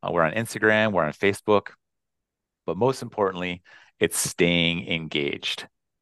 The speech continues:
is what I wanna say. You know, it's not, it's not just about, you know, putting in your, your,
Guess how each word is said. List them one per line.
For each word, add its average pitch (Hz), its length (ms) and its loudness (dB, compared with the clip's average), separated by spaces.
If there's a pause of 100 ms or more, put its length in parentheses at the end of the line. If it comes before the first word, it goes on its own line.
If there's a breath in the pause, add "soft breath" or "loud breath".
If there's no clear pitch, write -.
(160)
is 78 120 -6
what 78 140 4
I 73 40 2
wanna 73 140 0
say. - 360 -4 (340 loud breath)
You - 140 -6
know, 78 160 4
it's - 320 -2
not, 92 360 4
it's - 200 -10
not 98 200 0
just 90 520 0
about, 85 480 2 (140)
you 87 100 -14
know, 80 200 -6 (320)
putting 95 220 -2
in 92 180 0
your, 87 460 2
your, 80 420 -2